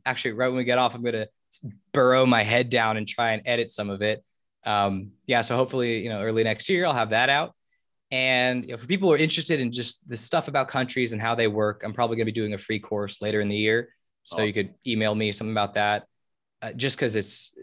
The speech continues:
Speaker 1: it's tough to get a handle on what's going on. Our, our journalism's kind of been dying, economically
Speaker 2: Yeah.
Speaker 1: destroyed.
Speaker 2: It's really not,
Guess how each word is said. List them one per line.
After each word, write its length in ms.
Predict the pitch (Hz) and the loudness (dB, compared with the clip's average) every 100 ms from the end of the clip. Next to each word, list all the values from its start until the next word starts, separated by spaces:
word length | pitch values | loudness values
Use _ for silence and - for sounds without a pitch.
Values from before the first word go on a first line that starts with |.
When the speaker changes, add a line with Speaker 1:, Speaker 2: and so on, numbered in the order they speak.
| - | -12
Speaker 1:
it's 180 | - - | -12 -6
tough 320 | 156 127 - | -2 -2 -4
to 60 | 120 | -4
get 160 | 117 | 0
a 180 | 107 98 | 0 -2
handle 420 | 98 - 113 107 95 | -6 -4 -2 -2 -4
on 280 | 95 85 - _ _ _ - | -6 -12 -20 _ _ _ -10
what's 200 | 117 104 | -8 -4
going 220 | 107 107 | -2 0
on. 220 | 104 107 | 2 2
Our, 120 | 101 - | -2 -2
our 240 | 110 101 _ - | -4 -6 _ -6
journalism's 520 | 127 113 110 107 - | -2 -2 -2 -6 -10
kind 200 | - 117 | -4 -4
of 60 | 104 | -4
been 140 | 95 | -6
dying, 360 | 101 104 110 110 117 | -2 -2 -2 -4 -6
economically 720 | 117 110 107 101 98 95 - _ _ | -4 -2 -2 -4 -8 -8 -14 _ _
Speaker 2:
Yeah. 160 | 101 104 | -8 -2
Speaker 1:
destroyed. 600 | 98 104 104 113 120 - _ - | -2 0 0 0 0 -6 _ -14
Speaker 2:
It's 160 | 90 98 | -10 0
really 160 | |
not, 80 | 110 | 0